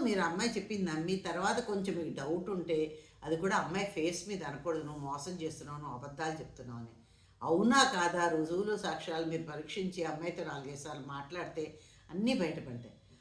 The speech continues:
అప్పుడు మీరు, అప్పుడు నమ్మాలి, అప్పుడు మీరు ఇది వే-, ఇది చెయ్యాలి, నమ్మాలి. అప్పటిదాకా నమ్మాలి, అప్పుడు వదిలేయాలి. "లేదమ్మా, నువ్వు తప్పు చెప్పావని" అది కూడా సున్నితంగా చెప్పాలి తప్ప కొట్టినట్టు, తిట్టినట్టు కదండి.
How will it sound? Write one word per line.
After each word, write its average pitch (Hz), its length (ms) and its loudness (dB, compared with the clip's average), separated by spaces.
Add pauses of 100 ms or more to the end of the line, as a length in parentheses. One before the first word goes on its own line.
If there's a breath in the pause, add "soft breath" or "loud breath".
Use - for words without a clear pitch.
(120)
అప్పుడు 196 400 2
మీరు, 269 260 4 (800)
అప్పుడు 277 360 -2
నమ్మాలి, 202 540 6 (340)
అప్పుడు 262 300 4
మీరు 202 220 4
ఇది 170 180 6
వే-, 165 380 6
ఇది - 180 -2
చెయ్యాలి, 151 440 2
నమ్మాలి. 180 440 6 (560 loud breath)
అప్పటిదాకా 247 580 6
నమ్మాలి, 175 360 4
అప్పుడు 254 380 4
వదిలేయాలి. 170 600 4 (320)
"లేదమ్మా, 190 480 6
నువ్వు 185 200 2
తప్పు 156 200 -6
చెప్పావని" 170 640 -2
అది 156 180 -2
కూడా 196 260 -2
సున్నితంగా 208 640 0
చెప్పాలి 165 360 -2
తప్ప 160 300 -4
కొట్టినట్టు, 185 540 -2
తిట్టినట్టు 156 500 -8
కదండి. 120 440 -6